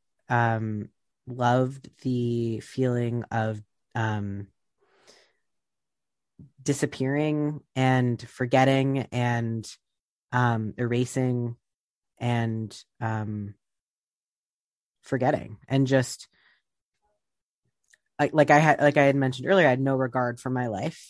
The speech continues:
and I just didn't care. And so I just drank to, it was, it was almost like a way to feel control over feeling out of control. Um, so I just, like, would get wasted and black out. And then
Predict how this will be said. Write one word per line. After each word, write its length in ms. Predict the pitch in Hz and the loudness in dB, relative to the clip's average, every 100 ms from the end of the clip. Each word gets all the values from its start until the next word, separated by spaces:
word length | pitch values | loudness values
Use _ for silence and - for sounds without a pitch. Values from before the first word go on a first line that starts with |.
| - | -4
and 100 | 135 | -2
I 80 | |
just 200 | 131 127 | 0 -2
didn't 240 | 139 131 - | -2 -2 -2
care. 440 | - 113 113 147 _ - | -6 -6 -6 -12 _ -8
And 240 | 131 127 | -4 -2
so 480 | - 127 123 120 120 - - _ - | 2 4 4 0 -4 -14 -20 _ -2
I 100 | 135 | -2
just 220 | 143 - | -2 0
drank 440 | 147 190 135 - - | 2 2 2 -6 -8
to, 480 | - 135 131 - - | 0 2 2 -2 -2
it 40 | 156 | 0
was, 140 | 160 | 2
it 80 | 165 | 2
was 100 | 170 | 2
almost 260 | 190 202 | 4 2
like 120 | 175 143 | 0 0
a 80 | |
way 220 | 135 135 135 | 0 0 -2
to 80 | |
feel 520 | 131 - 143 139 135 123 _ | -4 -2 2 4 2 -2 _
control 720 | - 135 - - 127 139 160 | -10 -10 -8 -2 2 4 4
over 440 | - 120 135 131 101 | 2 0 2 0 -2
feeling 320 | - 131 127 | -6 -4 -2
out 200 | 113 123 | -2 -2
of 100 | 123 | -2
control. 480 | - 123 - 113 - _ _ _ - - _ - | -4 -6 -6 -6 -8 _ _ _ -20 -20 _ -2
Um, 260 | 131 131 | 0 2
so 120 | 127 131 | 2 2
I 80 | |
just, 180 | 131 131 | 2 2
like, 180 | 131 117 _ | 0 0 _
would 200 | 123 104 | -8 -6
get 180 | 120 - - _ _ | -6 -8 -10 _ _
wasted 400 | 147 180 - 131 | 0 2 2 0
and 100 | 113 | 0
black 240 | 117 123 165 | -2 0 4
out. 380 | 185 170 104 - | 6 6 4 -2
And 180 | 135 | -2
then 280 | 139 135 135 | 0 0 -2